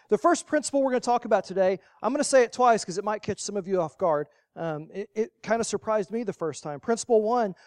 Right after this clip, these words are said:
God does not promise to answer everyone's prayers. Three, two, one. God does not promise to answer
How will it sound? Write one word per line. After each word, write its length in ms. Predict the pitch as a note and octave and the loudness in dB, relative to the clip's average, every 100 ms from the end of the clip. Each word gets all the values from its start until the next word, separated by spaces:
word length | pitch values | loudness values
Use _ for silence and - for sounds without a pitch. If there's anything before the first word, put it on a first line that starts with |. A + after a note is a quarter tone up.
| _ D#3+ | _ -2
God 260 | A3+ C#4 | 4 4
does 140 | C#4 G#3+ | 2 0
not 220 | A3+ - | -2 -2
promise 400 | - B3 G#3+ F#3 | -2 -2 -2 -4
to 140 | G#3+ | -8
answer 280 | G3 G#3+ A3 | -8 -8 -6
everyone's 480 | G3 F#3 F#3 F#3+ F#3 | -6 -4 -4 -4 -8
prayers. 540 | - A3 D#3 - - _ _ _ _ _ _ _ _ _ _ _ _ | -8 -8 -8 -12 -20 _ _ _ _ _ _ _ _ _ _ _ _
Three, 460 | C#3+ D3+ D3+ D3+ D3 _ _ _ _ | -14 -12 -12 -16 -20 _ _ _ _
two, 540 | - C#3 C3+ C3 C3 A#2+ _ _ _ | -18 -14 -12 -14 -18 -20 _ _ _
one. 440 | C3 B2+ A2+ A#2+ _ _ _ _ _ _ | -12 -10 -12 -16 _ _ _ _ _ _
God 360 | C3 A#3+ D#4 D4 | 2 6 6 6
does 280 | C4+ C4 G#3 | 6 6 4
not 300 | A3+ G#3+ - | 0 0 -6
promise 1000 | - B3+ B3+ F#3 D3 D#3+ - - - _ _ _ _ _ _ _ _ _ _ _ _ _ _ - | -6 0 2 0 -4 -10 -12 -14 -18 _ _ _ _ _ _ _ _ _ _ _ _ _ _ -12
to 160 | G#3+ - | -12 -10
answer 640 | A3 A#3 - E3 D3 E3 | -8 -8 -8 -8 -8 -10